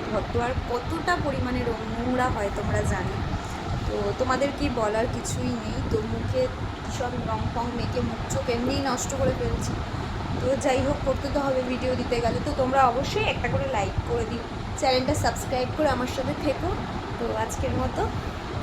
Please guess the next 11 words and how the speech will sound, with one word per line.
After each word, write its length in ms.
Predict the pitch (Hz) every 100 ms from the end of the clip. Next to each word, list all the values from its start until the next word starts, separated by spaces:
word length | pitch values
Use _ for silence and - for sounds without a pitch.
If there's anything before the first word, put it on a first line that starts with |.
| -
ঘরদুয়ার 420 | 220 202 233 233 -
চলো 180 | 233 240
গোছাই, 320 | 226 214 - 403 - - - - - -
ঘরদুয়ারের 540 | 220 214 220 226 220 -
কী 160 | 220 226
অবস্থা 400 | 214 226 - 240
একবার 200 | 233 233
দেখে 280 | 214 233 262
নাও, 140 | 294 403 - - - 359 - - - - - - - - - - - - - - - - - - - - - - -
দেখিয়ে 340 | 214 - 240
দিই। 200 | 226 202